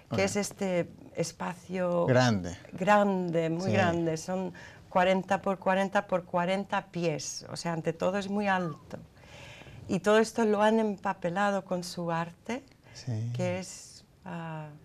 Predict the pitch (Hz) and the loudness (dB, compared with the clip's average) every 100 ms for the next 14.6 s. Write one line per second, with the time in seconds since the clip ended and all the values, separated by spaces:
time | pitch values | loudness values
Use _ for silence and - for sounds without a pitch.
0 | - - - - 127 123 123 131 127 117 | -20 -20 -20 -2 4 4 4 4 2 2
1 | 101 95 - 135 127 123 110 104 98 98 | -2 -4 -2 4 6 6 6 4 2 -2
2 | - - - - - - 226 220 190 175 | -10 -20 -20 -20 -6 4 6 6 4 0
3 | 160 151 143 147 143 139 117 113 104 92 | -2 -2 2 6 8 8 6 4 2 0
4 | 101 - - 127 123 131 143 139 135 113 | -6 -10 -6 0 2 2 2 2 0 0
5 | 101 - 139 127 - 101 101 98 90 - | -4 -4 -4 -2 -2 0 -2 -2 -2 0
6 | - 196 110 101 98 98 101 117 120 107 | 0 0 -4 -6 -6 -6 -2 0 0 0
7 | 104 - - - - 123 123 - 127 120 | -4 -8 -12 -18 -12 -8 -8 2 2 4
8 | 120 110 120 120 117 107 104 110 117 113 | 2 2 0 0 0 0 2 2 4 2
9 | 117 - - - - 120 - 117 110 113 | -4 -16 -20 -20 -8 -6 -2 0 0 2
10 | 117 110 - - - - 107 110 151 180 | 4 4 2 -12 -14 -2 2 4 4 2
11 | 147 120 107 101 98 98 - 101 98 104 | 2 4 4 6 4 2 0 2 2 -2
12 | - - - - 107 98 98 104 104 98 | -10 -18 -10 -4 -2 0 -2 -4 -4 -4
13 | 95 - 107 107 104 98 95 98 104 98 | -4 -6 -4 -6 -8 -8 -8 -8 -8 -8
14 | - 107 101 101 98 101 | -6 -6 -4 -6 -6 -8